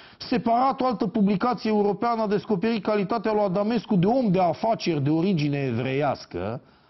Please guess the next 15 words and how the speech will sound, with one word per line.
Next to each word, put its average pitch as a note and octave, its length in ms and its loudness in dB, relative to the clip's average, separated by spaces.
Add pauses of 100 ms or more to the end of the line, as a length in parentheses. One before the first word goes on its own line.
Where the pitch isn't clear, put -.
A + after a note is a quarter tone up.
(120)
și - 160 -4
sugerează E3+ 540 0
un E3+ 140 0
subtext - 920 -6 (400)
antisemit D3+ 1120 -2 (240)
în B2 160 -4
întreaga B2 480 -2
sagă. D2+ 600 -6 (960)
Asta A#2+ 200 -8
e A2+ 40 -4
bine, A#2 540 -4
bine G#2+ 260 -4
scoasă D#2+ 400 -8
la D2 160 -12
iveală. C2+ 360 -16